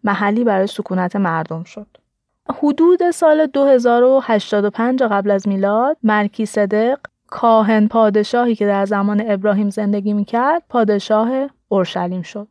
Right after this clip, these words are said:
هزار و چهارصد و شش قبل از میلاد، بنی اسرائیل وارد کنعان شدند، ولی اورشلیم رو تصرف نکردند.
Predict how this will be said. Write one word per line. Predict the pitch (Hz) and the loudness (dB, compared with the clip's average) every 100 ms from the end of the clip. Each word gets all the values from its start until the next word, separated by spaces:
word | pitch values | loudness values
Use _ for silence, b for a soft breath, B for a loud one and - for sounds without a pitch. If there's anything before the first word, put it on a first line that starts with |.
| _ _ _ _ _ _ _ | _ _ _ _ _ _ _
هزار | 220 208 240 | 2 4 4
و | 233 | 2
چهارصد | 220 202 202 214 | 2 0 0 -2
و | 180 | -2
شش | - 269 330 | -2 0 0
قبل | 285 254 | 0 2
از | 247 240 | 0 0
میلاد، | 233 233 233 233 - | 0 2 2 0 0
بنی | 202 190 | 0 0
اسرائیل | 202 - 202 190 214 | -2 -2 -2 0 0
وارد | 208 196 214 226 | 0 2 0 -2
کنعان | 196 170 160 160 | -2 -2 -2 -4
شدند، | - 202 208 214 | -8 -10 -10 -2
ولی | 208 185 | 0 0
اورشلیم | - 185 - 180 220 | 0 -2 -2 -2 -2
رو | 294 | -2
تصرف | 233 - 180 180 190 - | -4 -4 -4 -6 -6 -8
نکردند. | 165 190 202 202 - | -8 -10 -14 -16 -20